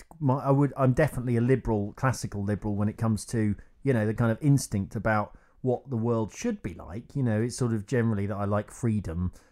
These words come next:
I like giving individuals opportunities to do things rather than,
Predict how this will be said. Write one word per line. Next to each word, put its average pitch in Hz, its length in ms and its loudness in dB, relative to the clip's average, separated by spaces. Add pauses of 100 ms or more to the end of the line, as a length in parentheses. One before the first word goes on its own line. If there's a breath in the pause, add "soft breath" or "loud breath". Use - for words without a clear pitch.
(120)
I 104 60 -2
like 104 320 -2
giving 101 420 -4
individuals 98 680 -4
opportunities 101 640 -4
to 92 100 -18
do 107 200 -2
things 95 380 -8
rather 98 320 0
than, 95 300 -2